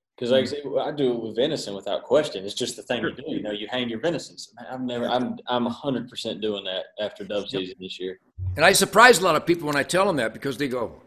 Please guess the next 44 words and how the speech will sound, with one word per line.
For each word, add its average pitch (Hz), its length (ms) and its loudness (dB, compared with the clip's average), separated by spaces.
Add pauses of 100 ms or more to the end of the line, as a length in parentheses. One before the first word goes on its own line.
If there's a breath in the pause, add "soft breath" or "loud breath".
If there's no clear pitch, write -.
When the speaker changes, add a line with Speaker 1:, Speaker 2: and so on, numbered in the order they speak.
(280 soft breath)
Speaker 2:
"Why 113 160 -4
would 165 160 -6
you 147 60 -10
do 165 160 -2
that?" 160 260 -4
Well, 160 340 -4
you 101 80 -10
want 135 200 -4
it 101 60 -10
to 92 80 -20
taste 131 340 0
good. 98 120 -4
That's 156 220 -6
why 95 80 -4
you 78 100 -8
do 143 160 -6
it. - 100 -12 (220)
Speaker 1:
<laughs> - 460 -10
That's - 800 -4
the 139 100 6
whole 120 260 4
point, 147 360 0
right? 117 260 0 (1080 soft breath)
Uh, 131 400 4 (160)
I 196 180 6
would 170 300 6
be, 127 560 4 (500)
I 160 120 6
would 143 240 6
be 127 440 2 (160)
upset 127 580 2
with 117 160 -8
myself 107 720 -2 (100)
if 113 220 -4
I 110 140 2
had 117 280 0
you 113 180 -4
on 107 100 -4
this 107 140 -8
podcast 104 720 -2
and 101 140 -10
I 107 180 -4
did 101 140 -8
not 104 360 -6